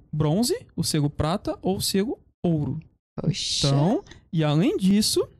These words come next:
Speaker 1: tá? Isso, isso já é um, uma forma da pessoa, é, galgar um objetivo. Opa, eu quero correr pra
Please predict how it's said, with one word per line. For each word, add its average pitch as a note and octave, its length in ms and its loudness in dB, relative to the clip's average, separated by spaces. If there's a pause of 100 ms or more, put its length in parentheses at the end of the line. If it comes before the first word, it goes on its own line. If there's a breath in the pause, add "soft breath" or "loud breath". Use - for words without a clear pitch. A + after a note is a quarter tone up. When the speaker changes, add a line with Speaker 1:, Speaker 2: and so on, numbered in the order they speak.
(100)
Speaker 1:
tá? D#3 260 -6
Isso, D3+ 260 -2
isso C3+ 240 -2
já B3+ 240 0
é A#3+ 200 0 (440 loud breath)
um, D#3 680 2 (260)
uma E3 180 0
forma D#3+ 240 -2
da F3+ 100 -2
pessoa, A3+ 600 -2 (240)
é, E3+ 280 -2
galgar F#3 360 -2
um A3 60 0
objetivo. A#3+ 640 0 (220)
Opa, D#3 300 0
eu E3+ 140 2
quero G#3+ 300 0
correr G3+ 380 0
pra D4 300 -4